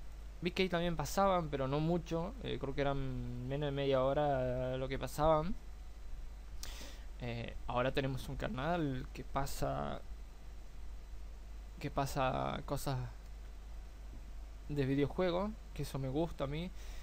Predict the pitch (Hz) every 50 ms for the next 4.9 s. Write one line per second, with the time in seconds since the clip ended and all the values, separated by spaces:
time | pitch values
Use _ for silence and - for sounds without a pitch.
0 | - - - - - - - - - 139 139 143 147 151 170 208 208 - 226 214
1 | 208 208 185 - - 214 208 220 214 202 190 175 156 160 165 175 175 - 180 180
2 | 190 - - - 147 135 131 135 - - - 135 - - 135 127 123 139 139 139
3 | 135 - - - 135 135 135 143 160 170 175 180 185 185 - - - - 147 135
4 | 135 143 139 147 139 127 151 143 - - 143 143 - - - 160 156 -